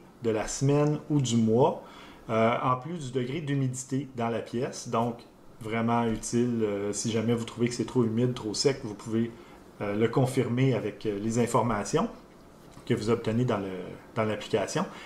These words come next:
Et vous pouvez même glisser votre doigt sur, euh, le graphique lui-même pour voir presque à la minute près, euh, c'était quoi la température et le degré, euh, d'humidité. Donc, euh, quand même intéressant à ce niveau-là.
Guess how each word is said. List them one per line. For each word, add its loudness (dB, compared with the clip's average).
Et 4
vous 0
pouvez -4
même 4
glisser -2
votre 2
doigt 2
sur, 4
euh, 0
le 4
graphique 0
lui-même 2
pour 4
voir 4
presque -6
à -2
la -6
minute 0
près, -2
euh, -4
c'était -2
quoi 4
la 6
température 0
et 2
le 0
degré, -2
euh, -4
d'humidité. 0
Donc, -6
euh, 0
quand 2
même 4
intéressant 0
à -2
ce -4
niveau-là. 0